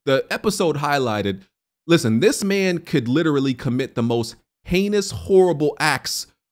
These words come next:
against humanity. He's, he's literally a piece of shit. And as long as he released some music that people thought was fire, oh, they let all that other shit slip under the rug. Let me be clear.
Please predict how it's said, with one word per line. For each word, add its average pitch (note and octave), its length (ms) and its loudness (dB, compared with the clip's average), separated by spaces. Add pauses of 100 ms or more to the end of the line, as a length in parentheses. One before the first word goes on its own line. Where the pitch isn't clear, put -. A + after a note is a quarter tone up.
against C#3 400 0
humanity. G#2+ 680 -2 (400)
He's, E3 200 2
he's C#3+ 220 -2
literally E3+ 460 2
a B2+ 60 2
piece D3 280 -4
of G#2 100 -4
shit. A2+ 400 0 (520)
And C3 460 0 (800)
as C3+ 280 0
long B3+ 320 2
as A#3 180 0
he A#3+ 140 0
released F3 720 0
some C3 440 0
music F3+ 600 0 (380)
that C3 180 -4
people F#3+ 340 2
thought F3+ 280 -2
was D3+ 180 0
fire, G#3 420 -2 (520)
oh, A#2 460 0
they E3 180 4
let E3 260 2
all D3 240 2
that A2+ 140 0
other G2 160 0
shit G2 280 -6
slip G#2 260 -4
under F2 160 -4
the D2+ 60 -8
rug. D2+ 300 -10
Let A#2+ 120 0
me A2+ 80 2
be F#2+ 140 -2
clear. D#2 360 -6